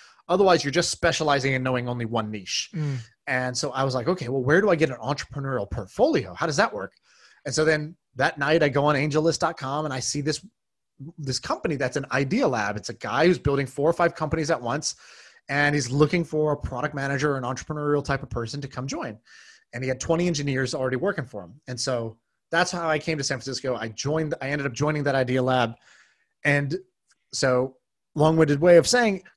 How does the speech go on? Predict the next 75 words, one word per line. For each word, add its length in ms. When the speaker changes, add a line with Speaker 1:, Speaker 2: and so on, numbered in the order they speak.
Speaker 1:
couple 260
months 300
later, 480
uh, 160
probably 220
four 220
months 240
into 120
the 80
job, 400
four, 140
four 160
or 20
five 120
months, 240
I, 80
I 260
wanted 240
to 60
work 180
with 100
him. 160
I 40
was 100
like, 100
"This 140
guy's 180
a 40
baller. 400
I 20
wanna 160
work 220
next 180
to 60
him 120
every 180
day." 300
Uh, 160
him 180
and 40
his 120
wife, 240
I 40
really 260
hit 160
it 60
off 220
with 120
them. 280
And 440
he 260
gives 320
me 120
his 240
job 320
four 160
or 60
five 220
months 180
into 140
the 240
gig. 240
He's 140
like, 120
"I 40
want 200
you 80
to 60
be 120
C 280
E 60
O 40
of 40
this 120
company. 400